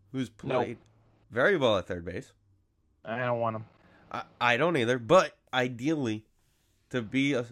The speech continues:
Speaker 1: a, a, then turn into a switch hitter off the bench later in the year, if Baty gets hot early in spring,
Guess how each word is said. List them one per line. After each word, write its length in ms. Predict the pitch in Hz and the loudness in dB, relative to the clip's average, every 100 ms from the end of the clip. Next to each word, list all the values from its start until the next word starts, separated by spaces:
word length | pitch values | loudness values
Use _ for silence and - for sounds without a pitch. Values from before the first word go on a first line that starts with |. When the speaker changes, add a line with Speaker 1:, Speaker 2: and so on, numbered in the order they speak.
| - | -6
Speaker 1:
a, 200 | 113 107 - | -2 -2 -4
a, 100 | 113 | -10
then 340 | 110 143 147 143 | -6 -2 0 0
turn 220 | 160 147 | -2 -2
into 260 | 147 135 117 | -2 -4 -6
a 40 | |
switch 320 | - 143 123 | -4 -6 -4
hitter 220 | 143 123 | -2 0
off 140 | 120 - | -2 -2
the 60 | |
bench 380 | 92 110 139 - - | -4 -4 -4 -8 -6
later 260 | 110 123 123 | -4 0 -2
in 100 | 110 | -2
the 80 | |
year, 280 | 107 117 131 _ _ _ _ | -4 -4 -6 _ _ _ _
if 240 | 117 - - | -8 -6 0
Baty 280 | 127 131 127 | 0 2 0
gets 340 | 120 120 - | 0 -2 -4
hot 340 | - 113 - - | -2 0 -2 -4
early 360 | 110 113 120 120 | -4 -2 -2 -4
in 140 | 101 | -8
spring, 320 | - 117 131 | -8 -6 -6